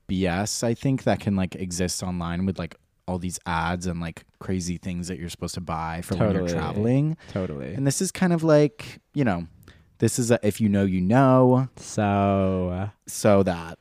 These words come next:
Speaker 1: Um, and
Speaker 2: Yeah.
Speaker 1: She Buys Travel, I'm reading down our stats here, and they're pretty crazy. She Buys Travel has over four million readers per year.
Speaker 2: Oh my God.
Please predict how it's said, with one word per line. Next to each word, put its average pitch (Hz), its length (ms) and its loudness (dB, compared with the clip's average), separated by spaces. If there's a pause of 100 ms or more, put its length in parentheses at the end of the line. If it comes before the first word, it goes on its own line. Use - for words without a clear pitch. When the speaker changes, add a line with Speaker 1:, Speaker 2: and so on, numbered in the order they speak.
(100)
Speaker 1:
Um, 113 460 6
and 113 220 4
Speaker 2:
Yeah. - 20 -2
Speaker 1:
She - 280 -2
Buys 185 280 0
Travel, 104 920 2
I'm 104 120 0
reading 104 240 4
down 101 180 4
our 92 80 0
stats - 640 -2
here, 95 260 -2
and 95 100 -2
they're 95 100 0
pretty 127 300 -8
crazy. 101 800 0 (280)
She - 180 0
Buys 143 220 4
Travel 113 600 6
has 104 200 -2
over 101 180 4
four 107 460 2
million 101 540 2
readers 90 380 -4
per - 340 -4 (120)
year. 107 640 0 (120)
Speaker 2:
Oh 151 60 -6
my 196 120 -4
God. 110 340 -4